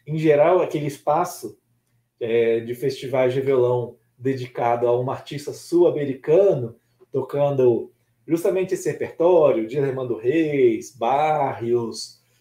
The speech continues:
ah, Villa-Lobos, Sérgio Assad, Piazzolla, esses chineses estão pegando essa, essa vaga nos festivais, tocando esse repertório e tocando muitas vezes com um som mai-, muito mais bonito,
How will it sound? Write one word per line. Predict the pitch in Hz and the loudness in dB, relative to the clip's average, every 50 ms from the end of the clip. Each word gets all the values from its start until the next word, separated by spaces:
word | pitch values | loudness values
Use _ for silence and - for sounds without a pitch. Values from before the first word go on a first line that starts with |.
| _ _ | _ _
ah, | - 113 107 104 | -14 -12 -10 -10
Villa-Lobos, | 104 - 143 139 131 107 101 104 117 139 151 156 151 147 143 139 131 123 110 117 113 110 110 - _ _ _ _ | -10 -10 -6 -2 -2 -2 -2 0 0 2 2 2 4 6 6 6 6 4 2 -4 -6 -6 -8 -12 _ _ _ _
Sérgio | - - - 135 135 131 123 | -10 -6 -4 -4 -4 -4 -6
Assad, | 107 - - - 151 147 151 151 147 135 127 120 110 113 110 | -6 -6 -6 -2 -2 0 0 0 0 0 0 -2 -4 -6 -10
Piazzolla, | - 143 139 127 120 110 - 120 127 143 165 180 180 165 147 135 123 117 110 - - _ _ _ _ _ _ - | -6 -4 -2 -2 -2 -4 -2 -2 0 2 2 2 2 2 4 4 2 0 -2 -4 -12 _ _ _ _ _ _ -16
esses | 127 117 - - - | -16 -16 -16 -16 -16
chineses | - - 151 143 139 139 147 151 147 160 160 | -14 -10 -6 -2 0 2 2 2 0 -6 -10
estão | - - 175 175 180 180 180 - _ _ _ _ _ _ _ _ _ | -6 -4 -4 -4 -4 -6 -10 -14 _ _ _ _ _ _ _ _ _
pegando | 170 165 160 139 156 156 165 170 180 | 2 2 2 2 0 0 0 0 0
essa, | 175 - 180 160 135 117 - - - _ _ - | -2 0 0 0 0 0 -2 -8 -16 _ _ -18
essa | - 117 - - 139 131 127 120 | -18 -18 -10 -6 -2 -2 -2 -2
vaga | 110 127 135 135 151 151 127 117 113 104 101 - _ _ | 0 2 2 2 2 0 0 -4 -4 -4 -6 -10 _ _
nos | 120 110 - | -16 -16 -10
festivais, | - - - - - 127 110 123 123 143 160 170 143 - - - _ _ _ _ _ | -10 -10 -10 -8 -12 -10 -6 -4 -4 0 0 -2 -2 -4 -10 -16 _ _ _ _ _
tocando | 147 143 - - 160 180 196 | -2 -2 0 -2 0 0 0
esse | 185 - 175 | -2 -2 -6
repertório | 165 165 - 135 110 - - 135 139 151 160 185 185 - - - | -8 -4 -4 -6 -6 -6 -4 0 2 2 4 4 2 2 0 -6
e | 151 170 | -10 -10
tocando | - - 156 - - 160 170 170 170 | -8 -8 -10 -8 -8 -8 -8 -6 -6
muitas | 165 196 202 196 170 | -8 -8 -8 -8 -6
vezes | 151 165 160 - | -6 -6 -6 -6
com | - - 147 143 147 | -12 -14 -12 -10 -10
um | 135 | -12
som | - - - - 170 190 233 262 254 208 | -12 -16 -10 -4 0 0 0 0 -2 -4
mai-, | 196 202 240 254 - | -6 -8 -8 -10 -10
muito | 143 147 190 254 - - 240 | -8 -8 -8 -8 -8 -10 -10
mais | 208 202 196 180 | -6 -6 -6 -6
bonito, | 165 160 160 143 123 123 139 156 - _ 233 226 | -6 -6 -6 -6 -6 -6 -8 -8 -10 _ -18 -20